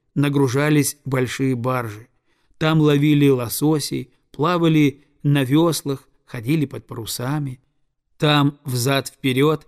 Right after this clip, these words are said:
стаями летали ласточки, которые вили гнезда в крутом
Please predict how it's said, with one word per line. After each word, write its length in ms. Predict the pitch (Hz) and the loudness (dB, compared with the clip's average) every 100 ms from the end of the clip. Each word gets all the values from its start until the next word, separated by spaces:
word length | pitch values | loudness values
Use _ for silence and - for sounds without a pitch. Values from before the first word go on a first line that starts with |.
| _ - | _ -6
стаями 840 | - - 175 175 170 160 156 156 | -6 -2 0 2 4 4 2 0
летали 520 | 147 147 - 147 143 139 | 2 0 0 0 2 2
ласточки, 840 | 135 180 170 - - - 123 _ _ _ - | 2 -2 -4 -8 -16 -16 -20 _ _ _ -8
которые 400 | 131 147 139 135 | 0 2 2 2
вили 280 | 147 131 | 2 0
гнезда 800 | 117 120 135 143 123 123 123 117 _ _ | -6 -4 -2 0 -2 -4 -4 -6 _ _
в 140 | - | -20
крутом 640 | - 120 107 131 170 170 | -12 -12 -6 -2 0 0